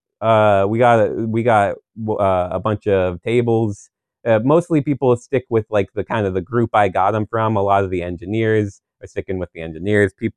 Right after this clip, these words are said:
the astronauts a lot of the times try to hang out with the other astronauts. A lot of the cults, they mingle. The cults, there's a lot of intermingling between the cults, but, you know, the, they do have home bases to go back to because they believe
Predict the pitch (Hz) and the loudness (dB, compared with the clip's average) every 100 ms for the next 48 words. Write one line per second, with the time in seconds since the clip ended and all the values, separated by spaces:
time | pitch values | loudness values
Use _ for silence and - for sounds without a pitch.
0 | _ - 98 107 - 107 104 101 - - | _ -6 -2 -2 -4 -4 -2 -2 -6 -12
1 | - 101 101 107 - 101 98 98 92 101 | -2 2 2 2 -2 -2 -2 -2 -6 -8
2 | 95 95 - 95 90 90 92 98 101 92 | -8 -8 -6 -4 -2 -6 -8 -10 -8 -6
3 | 98 92 90 90 90 92 87 - _ _ | -6 -4 -2 -4 -6 -10 -12 -12 _ _
4 | _ 139 147 151 127 - 135 143 - - | _ 2 4 4 2 0 2 2 -2 0
5 | 160 196 156 143 127 139 - _ _ 127 | 2 4 4 2 2 0 -4 _ _ -6
6 | - 175 175 - 143 143 135 139 139 135 | 2 2 0 -6 0 2 2 2 2 2
7 | 131 135 127 123 120 120 117 107 104 113 | 2 2 2 2 2 2 0 -2 -2 -2
8 | 110 101 104 107 _ - 95 - _ _ | 0 0 0 0 _ 0 0 0 _ _
9 | 120 101 85 101 107 127 135 151 147 127 | -4 -4 0 2 2 4 2 4 4 2
10 | 107 117 101 101 - - - 90 87 90 | 2 0 0 -2 -4 -14 -12 -6 -4 -2
11 | 85 _ 90 87 104 95 117 117 135 139 | -4 _ -14 -8 -8 -2 -2 0 0 0